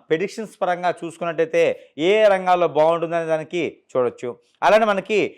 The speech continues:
ధనుస్సు రాశి వారికి ఆదాయం ఐదు, వ్యాయం ఐదు, రాజ్యపూజ్యం ఒకటి, అవమానం ఐదుగాను పరిగణలోకి తీసుకోవాల్సి వస్తుంది. అయితే ఈ విశ్వవాసునామ సంవత్సరం మొత్తం కూడా వీరికి ఇలాంటి ఆదాయాలు వస్తాయి.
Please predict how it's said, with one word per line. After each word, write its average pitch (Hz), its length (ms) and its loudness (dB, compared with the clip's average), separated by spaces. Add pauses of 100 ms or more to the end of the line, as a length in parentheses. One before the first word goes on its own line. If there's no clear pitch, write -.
(320)
ధనుస్సు 247 420 -2
రాశి 220 340 4
వారికి 202 420 2 (680)
ఆదాయం 226 420 6 (220)
ఐదు, 185 200 4 (280)
వ్యాయం 180 420 6 (320)
ఐదు, 185 200 4 (240)
రాజ్యపూజ్యం 196 640 2
ఒకటి, 180 240 -2 (280)
అవమానం 202 420 2 (300)
ఐదుగాను 196 420 0 (380)
పరిగణలోకి 180 400 2
తీసుకోవాల్సి 175 380 0
వస్తుంది. 202 300 -4 (380)
అయితే 247 220 4 (380)
ఈ 254 40 -4 (200)
విశ్వవాసునామ 247 880 2 (140)
సంవత్సరం 240 440 0 (120)
మొత్తం 220 260 2 (100)
కూడా 208 180 6 (400)
వీరికి 233 340 -6
ఇలాంటి 220 320 2 (160)
ఆదాయాలు 196 420 4 (160)
వస్తాయి. 135 300 2